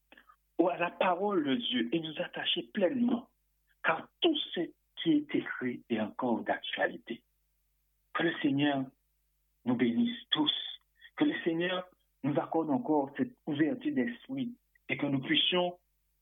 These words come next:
élargir encore notre esprit et désirer encore, encore et encore avec lui. Merci à tous. Je vais laisser un temps vraiment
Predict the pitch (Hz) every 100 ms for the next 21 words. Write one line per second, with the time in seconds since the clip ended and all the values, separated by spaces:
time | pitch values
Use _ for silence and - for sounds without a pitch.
0 | - 214 190 175 151 151 339 262 - -
1 | 165 - 190 - - - 240 - - 269
2 | 240 - _ _ _ - - 160 120 -
3 | 123 127 113 - 117 107 - _ _ _
4 | _ _ _ - - - 170 151 - 131
5 | 120 120 135 110 98 - - - - _
6 | _ _ _ _ _ _ - 151 131 -
7 | 160 151 - _ _ - - - 143 -
8 | 131 127 175 165 - 175 151 147 175 175
9 | 143 143 143 156 170